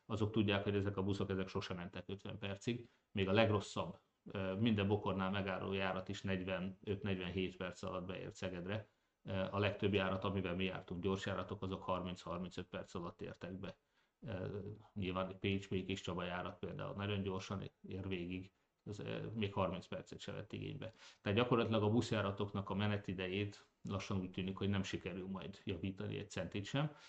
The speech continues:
és úgy tűnik, hogy a sűrűség pedig kimondottan romlani fog, hiszen szó se lesz csúcsidőben tíz perces követési távról, vagy pontosabban lehet, e, egyedül most úgy tudom, hogy Vásárhelyről Szegedre hét és nyolc között, tehát abban a csúcsidőben lesz tíz perces követés, de csak abban az irányban. Szegedről Vásárhelyre már nem,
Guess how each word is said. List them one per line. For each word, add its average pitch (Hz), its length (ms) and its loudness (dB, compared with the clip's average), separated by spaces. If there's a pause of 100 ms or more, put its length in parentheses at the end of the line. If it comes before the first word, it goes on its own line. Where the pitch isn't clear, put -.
(100)
és 107 160 -2
úgy 107 120 6
tűnik, 107 260 4
hogy 98 140 2
a 98 40 2
sűrűség 107 540 4
pedig 101 220 0
kimondottan 95 580 0
romlani 95 420 2
fog, - 280 -10 (320)
hiszen 98 480 0 (120)
szó - 220 2
se 95 140 -2
lesz - 320 -8 (120)
csúcsidőben 87 600 -2
tíz 90 180 -4
perces - 360 -4
követési 110 460 2
távról, 113 320 4
vagy 110 120 2
pontosabban 107 440 0
lehet, 92 380 -2 (160)
e, 110 320 2
egyedül 107 320 4
most 95 200 -2
úgy 101 120 2
tudom, 95 260 -2
hogy 90 220 -4 (280)
Vásárhelyről 95 1000 2
Szegedre 85 680 -2 (260)
hét 110 240 4
és 101 140 2
nyolc 92 240 0
között, 82 300 -6
tehát 92 200 -4
abban 98 260 0
a 87 60 -4
csúcsidőben 98 600 -2
lesz 92 200 -4
tíz 110 200 0
perces 131 380 0
követés, 110 440 0
de 104 140 2
csak 98 280 -2
abban 90 280 -2
az 82 120 -6
irányban. 95 380 -8
Szegedről 101 440 0
Vásárhelyre 95 560 -2
már 87 200 -6
nem, 139 320 2